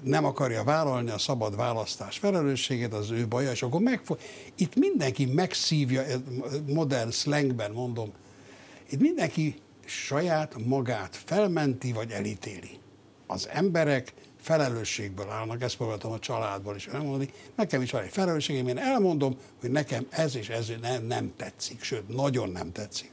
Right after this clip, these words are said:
Nem tetszenek még az én oldalamon állók sem, akik vagy gyávaságból, vagy, ö, nem találják föl magukat, nincs elég eszük hozzá, nincs elég bátorságuk hozzá. A felelősséget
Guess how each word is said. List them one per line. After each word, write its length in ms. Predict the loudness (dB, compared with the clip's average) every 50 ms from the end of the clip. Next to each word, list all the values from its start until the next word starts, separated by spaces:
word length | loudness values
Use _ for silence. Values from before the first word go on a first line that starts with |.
| -20 -20 -18 -18 -18 -8 2
Nem 160 | 6 6 6 8
tetszenek 680 | 8 6 6 6 6 4 6 6 4 4 0 -4 -16 -20 -6 2
még 180 | 4 4 6 6
az 160 | 4 2 2
én 260 | 2 4 4 4 6
oldalamon 640 | 6 4 4 4 4 2 2 2 2 0 0 -2 -2
állók 460 | 0 0 0 0 0 0 -2 -2 -4
sem, 240 | -2 0 0 2 2
akik 280 | 2 2 0 -2 -2 -2
vagy 160 | -4 -4 -4
gyávaságból, 800 | -2 0 0 0 0 0 -2 0 0 0 0 0 2 0 0 0
vagy, 160 | 0 -2 -4 -6 -10 -16 -18 -18 -18 -20 -20 -20 -18 -12 -8 -4
ö, 60 | -4 -2 -2 -4 -4 -6 -6 -8 -8 -10 -10 -10 -10 -10 -12 -12 -10 -10 -10 -8 -4
nem 220 | -2 -2 0 0 0
találják 400 | 2 2 4 4 2 2 0 -2
föl 240 | -2 0 0 2 4
magukat, 500 | 4 2 2 2 0 0 -2 -4 -4 -6 -12 -18 -20 -20 -6 -2
nincs 260 | 0 0 0 0 0
elég 260 | 0 0 0 0 0
eszük 300 | 0 0 2 0 0 -2
hozzá, 400 | 0 0 -2 0 0 0 0 0
nincs 260 | 2 4 4 4 2
elég 160 | 2 0 0 2
bátorságuk 720 | 2 2 2 2 2 0 0 0 0 -2 -2 -2 -2 -4
hozzá. 340 | -4 -4 -4 -4 -6 -8 -10 -10 -14 -20 -20 -20 -20 -20 -20 -20 -20 -20 -20 -20 -12
A 100 | -8 -6
felelősséget 960 | 0 4 4 6 6 6 4 4 2 2 0 0 0 0 -2 -4 -4 -6 -10